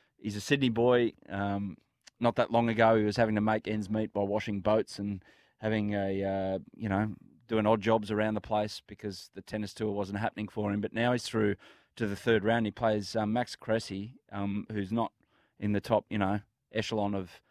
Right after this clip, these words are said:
men's tennis. He has a massive chance of making the fourth round of his, um, of his home Grand Slam. So looking forward to that one this arvo. Ash Barty rolls on last night. She was excellent against Camilla Giorgi. She doesn't play Naomi Osaka next round. Uh, how's this for a stat,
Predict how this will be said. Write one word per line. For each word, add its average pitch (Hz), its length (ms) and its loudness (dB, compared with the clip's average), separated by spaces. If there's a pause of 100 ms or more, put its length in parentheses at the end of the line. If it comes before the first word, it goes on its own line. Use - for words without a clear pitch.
(260)
men's 110 300 0
tennis. 123 300 2
He 110 80 0
has 110 100 0
a 117 60 2
massive 117 400 0
chance 107 280 -4
of 104 60 -6
making 107 200 0
the 95 60 -4
fourth 107 320 -4
round 104 200 -4
of 92 60 -4
his, 92 280 -10
um, 95 240 -4 (640)
of 104 60 -14
his 101 140 -4
home 104 200 4
Grand 95 240 2
Slam. 101 320 0
So 101 280 0 (120)
looking 120 180 -4
forward 123 180 4
to 101 80 -2
that 120 140 6
one 120 140 2
this 110 140 -2
arvo. 117 340 6
Ash 101 220 0
Barty 117 320 4
rolls 107 280 4
on 113 140 4
last 107 300 -2
night. 110 280 0
She - 120 -4
was 98 200 -4
excellent 110 540 -4
against 101 300 -10
Camilla 104 280 -4
Giorgi. 107 460 -2
She 110 140 -6
doesn't 120 340 4
play 123 240 4
Naomi 120 400 0
Osaka 113 400 -2
next 110 240 -8
round. 120 320 -6 (560)
Uh, 110 80 -2
how's 151 240 2
this 160 140 -4
for 135 100 -2
a 110 60 0
stat, - 300 -2